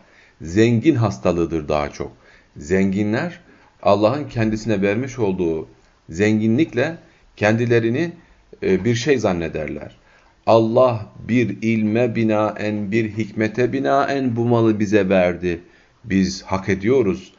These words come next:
hak ediyor olmalıyız ki Allah bunu bize vermiş olsun. Biz demek ki hayırlı insanlarız demek ki, yani hak ediyoruz.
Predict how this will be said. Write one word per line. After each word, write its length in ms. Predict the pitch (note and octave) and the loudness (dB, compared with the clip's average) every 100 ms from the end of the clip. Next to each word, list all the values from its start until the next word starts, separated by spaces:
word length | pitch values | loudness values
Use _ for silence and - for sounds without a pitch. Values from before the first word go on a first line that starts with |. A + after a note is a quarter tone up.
| _ | _
hak 260 | - G#2 - | -10 -8 -4
ediyor 300 | A2+ A#2 C3+ | -2 2 2
olmalıyız 840 | A2+ F#2+ G2 F#2+ G2 A#2 G3+ F#3+ | 2 0 2 2 2 2 0 -4
ki 180 | - E3+ | -2 0
Allah 440 | A2+ G#2+ G#2+ G2 F#2+ - | 0 0 0 -2 -6 -6
bunu 280 | G2 F#2+ | -4 -2
bize 300 | F#2 F#2 F#2+ | -2 0 2
vermiş 460 | F2 F#2 F2 F2+ - | 2 0 -2 -6 -8
olsun. 760 | - F2 E2+ - - F2+ F2 E2 - - - - - | -2 0 0 -4 -6 -4 -4 -8 -16 -20 -20 -20 -20
Biz 360 | - F2+ E2+ D#2+ | -12 -6 -6 -2
demek 320 | E2+ F#2 G2 | 0 0 -2
ki 100 | A2 | -6
hayırlı 400 | F#2 G2 A#2 A#3+ | 0 2 2 -2
insanlarız 840 | D4+ C4 - - F#2 E2 D#2+ C#2+ - | -6 -4 -4 -4 -4 -6 -8 -6 -4
demek 380 | F2 D#2+ - | -4 -6 -12
ki, 120 | - D#2 | -12 -6
yani 320 | D#2 D2+ E2 | -4 -4 -4
hak 240 | G2 G#2 | -6 -4
ediyoruz. 460 | B2+ - F3+ - | -4 0 0 0